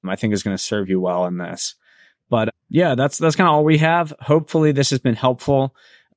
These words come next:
Shoot, we could probably talk for another hour or two on all this stuff and dig in more. But, you know, our goal was to kinda give you in a, I guess in two episodes, you know, how do I flip a house? How can I break that down as well as I can? And then,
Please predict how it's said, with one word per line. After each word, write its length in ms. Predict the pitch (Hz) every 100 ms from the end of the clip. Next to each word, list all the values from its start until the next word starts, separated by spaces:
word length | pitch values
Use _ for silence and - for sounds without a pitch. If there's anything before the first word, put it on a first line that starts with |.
| _ _ _
Shoot, 400 | - - - 107
we 80 | 107
could 100 | 110
probably 220 | 110 104
talk 240 | - 110
for 100 | -
another 340 | 104 104 101 98
hour 280 | - 110 110
or 80 | 104
two 240 | - 107
on 100 | 98
all 240 | 98 107 110
this 160 | 107
stuff 380 | - 95 98 -
and 240 | 104 98 95
dig 180 | 117
in 180 | 107 101
more. 460 | 98 104 98 98 101
But, 320 | - 107 104 - _ _ _ _
you 100 | 127
know, 80 | 120
our 120 | 120
goal 200 | 131 123
was 160 | 120 -
to 100 | 120
kinda 440 | 120 117 110 101 _ _ _ _ _ _ -
give 140 | 185
you 120 | 214
in 160 | 170 147
a, 320 | 143 - - -
I 60 |
guess 200 | 139 151
in 80 | 143
two 160 | 127 131
episodes, 580 | 120 - 110 104 - -
you 100 | 117
know, 280 | 107 104 101 _ _ _ _ _ _
how 140 | 156
do 60 | 165
I 80 | 147
flip 180 | 147
a 60 | 123
house? 400 | 123 123 123 -
How 240 | - 135
can 180 | 131 131
I 160 | 117 110
break 280 | 95 117 110
that 140 | 98
down 220 | 104 107
as 120 | 101
well 180 | 104 101
as 80 | 92
I 80 | 87
can? 420 | 135 135 127 127 - - _ _
And 260 | 107 104
then, 380 | 104 104 98 98